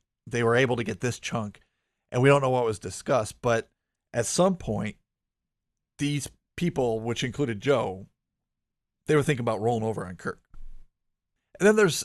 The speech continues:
um, a conversation that the investigators got between Kirk and Anxious about Joe. And Anxious was one of the monikers. It was, um, what was it? I'm So Anxious, I believe, or Ever So Anxious,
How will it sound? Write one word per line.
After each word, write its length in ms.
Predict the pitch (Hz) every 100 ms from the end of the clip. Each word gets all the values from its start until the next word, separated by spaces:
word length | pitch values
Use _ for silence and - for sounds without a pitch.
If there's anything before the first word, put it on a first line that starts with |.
| -
um, 340 | 135 123 113 -
a 80 | 120
conversation 720 | 151 156 139 - 139 - 135
that 140 | 123
the 80 | 131
investigators 580 | 120 123 127 123 120 117
got 240 | 127 123
between 280 | - - 123
Kirk 360 | - 131 123 -
and 200 | 110 107
Anxious 760 | - 113 120 - 90 92 - - _ -
about 320 | 107 110 92
Joe. 340 | 104 98 95 -
And 140 | 104 -
Anxious 440 | 123 143 151 127
was 180 | 120 -
one 420 | 113 113 110 107 - _ _ _ _ _ _ -
of 520 | 110 107 107 101 101
the 180 | - 104
monikers. 880 | 104 113 123 120 - 107 - - - -
It 140 | 107
was, 360 | 110 104 98 98
um, 360 | 92 85 - - _ - _ _ _
what 120 | 98
was 120 | 98
it? 60 | -
I'm 240 | - 120 131
So 220 | - 131
Anxious, 400 | 120 131 139 -
I 60 | 135
believe, 360 | 139 139 131
or 120 | 113
Ever 240 | 104 113 123
So 220 | - 117
Anxious, 540 | 117 123 139 131 -